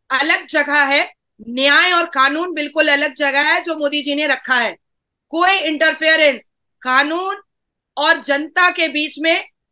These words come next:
politics का नहीं आ सकता है। ना आया है नौ साल तक,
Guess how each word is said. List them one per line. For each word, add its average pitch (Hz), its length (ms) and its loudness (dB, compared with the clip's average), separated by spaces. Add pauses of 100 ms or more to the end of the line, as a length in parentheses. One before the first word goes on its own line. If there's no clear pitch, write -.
politics 285 500 0
का 349 160 -2
नहीं 277 300 -2
आ 247 120 0
सकता 240 360 -6
है। 269 280 -4 (140)
ना 285 260 2
आया 269 260 4
है 277 180 0
नौ 254 200 -6
साल 196 240 -8
तक, 175 220 -18